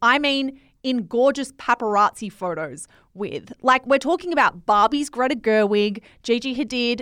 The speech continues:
Zoe Kravitz. She's been papped with Blake Lively plenty of times, Sophie Turner. This is something that she wants to put out there because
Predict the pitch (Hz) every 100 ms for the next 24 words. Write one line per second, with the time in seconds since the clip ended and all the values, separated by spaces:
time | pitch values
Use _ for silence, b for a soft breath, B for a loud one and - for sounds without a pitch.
0 | - 180 180 262 262 - 262 247 254 254
1 | - - 208 214 208 208 - 262 262 -
2 | 196 165 180 247 - 262 262 254 247 247
3 | 226 226 220 226 214 214 - 202 214 277
4 | 269 - 233 233 226 226 b b b b
5 | 285 269 285 - 302 311 349 359 240 -
6 | 269 208 240 247 - 226 214 208 226 208
7 | 190 214